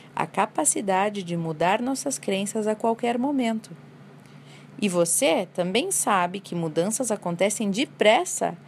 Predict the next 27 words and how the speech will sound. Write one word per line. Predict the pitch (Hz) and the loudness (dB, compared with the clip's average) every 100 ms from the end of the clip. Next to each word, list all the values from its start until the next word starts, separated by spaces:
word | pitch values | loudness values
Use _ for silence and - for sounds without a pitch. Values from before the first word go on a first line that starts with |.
| - - - | -20 -20 0
quando | 262 262 | 2 4
usamos | 277 233 240 254 | 2 2 0 0
os | 254 | 0
mecanismos | 247 254 254 202 214 240 247 | 0 0 -2 0 0 0 0
e | |
as | 247 | 0
estratégias | 240 - 247 233 208 214 226 | -2 -2 -2 2 2 2 -2
neurais | 226 233 226 254 | -2 0 0 0
certas. | - 247 233 - - - - - - - - - - - - - - | 0 0 -2 -4 -10 -10 -10 -12 -20 -20 -20 -20 -20 -20 -20 -20 -2
Então | 339 - 269 254 | -2 2 2 2
eu | 254 | 0
te | 240 | -2
pergunto: | 240 220 160 160 156 - - - - - - - - - - - | -2 -2 -2 -8 -10 -16 -20 -20 -20 -20 -20 -20 -20 -20 -8 -2
o | 226 | -2
que | - 359 370 | 2 4 4
você | 349 - | 2 0
fez | 247 226 226 226 | 0 2 0 0
com | 214 | -2
as | 196 | -2
informações | 196 196 175 165 - 220 254 302 302 - - - - | -2 -2 -2 -4 -2 0 0 0 -4 -8 -12 -20 -6
e | - | -4
com | 214 220 202 | -2 0 0
os | 190 | 0
exercícios | 185 170 156 - 240 269 - 294 | 0 0 -2 -4 -2 -2 -2 -2
dos | 233 220 | -2 -2
capítulos | 220 214 190 190 185 185 | -4 -4 -6 -6 -4 -2
anteriores? | 190 190 196 185 147 135 151 - - | -2 -2 -2 -2 -4 -6 -10 -12 -14